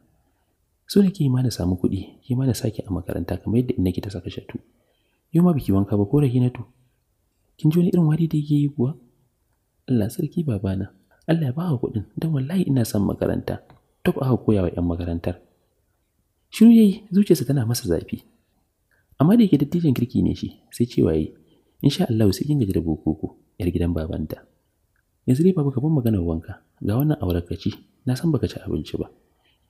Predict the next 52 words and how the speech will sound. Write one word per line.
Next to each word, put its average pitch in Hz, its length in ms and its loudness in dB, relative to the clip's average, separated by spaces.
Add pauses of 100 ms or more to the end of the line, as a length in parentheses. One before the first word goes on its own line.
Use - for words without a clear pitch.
In 139 100 4
ya 147 60 2
so 156 80 0
sai 151 160 -2
na 165 80 2
ce 139 140 2
wa - 20 6
inna 98 160 2
kai 120 160 0
ka 131 80 -2
siya 92 220 -2
za 113 100 -2
ka - 80 -4
ba 92 140 -4
ta - 100 -8
kuɗin 82 240 -2
daga - 160 -6
baya. 92 300 -6 (960)
Ba 156 80 8
dan 226 160 10
ya 285 80 8
so 277 80 4
bai 269 160 8
karɓa 208 240 2
awara 139 160 4
ya 131 140 2
shiga 98 180 0
ci. - 300 -4 (960)
"Kai 151 80 8
Malam 180 300 10
Audi, 135 260 2 (240)
Malam 160 240 6
Audi, 135 320 0 (560)
ina 151 140 6
kuɗi - 180 6
na 180 140 8
ne? - 260 2
Naira 156 220 0
ɗari 143 160 0
da 143 100 0
hamsin - 220 -2
a 127 80 -2
ce 139 80 0
kusan 127 240 -2
satin 143 260 0
ta 139 80 2
uku." 139 240 0 (800)
Shi 185 100 8
ya - 60 4
saka 220 180 2
kowa 156 220 2
ya - 20 2